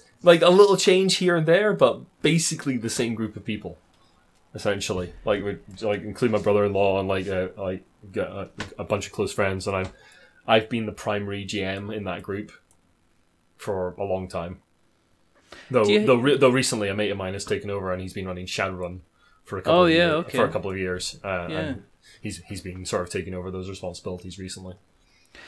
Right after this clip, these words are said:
Speaker 2: I mean, is a, do you find, like, do you get into, like, a natural rhythm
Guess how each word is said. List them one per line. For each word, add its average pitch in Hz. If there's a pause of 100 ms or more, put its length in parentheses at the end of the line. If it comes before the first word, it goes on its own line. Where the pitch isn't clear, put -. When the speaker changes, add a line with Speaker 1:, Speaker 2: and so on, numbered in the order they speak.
(460)
Speaker 2:
I 196
mean, 208
is 170
a, 160
do 139
you 196
find, 196
like, 151
do 131
you 135
get 180
into, 180
like, 151
a 139
natural 131
rhythm 123